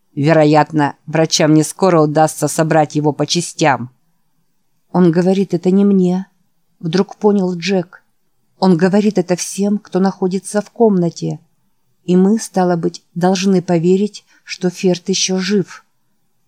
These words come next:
«Ты вонючий лгун!» сказал он.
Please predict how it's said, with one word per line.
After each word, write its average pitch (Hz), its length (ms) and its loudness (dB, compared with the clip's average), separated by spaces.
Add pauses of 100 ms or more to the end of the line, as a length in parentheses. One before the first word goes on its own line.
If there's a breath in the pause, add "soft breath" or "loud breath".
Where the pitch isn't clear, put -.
(120)
«Ты 214 100 4
вонючий 220 500 4
лгун!» 202 520 4 (500)
сказал 170 640 -2
он. 156 220 -2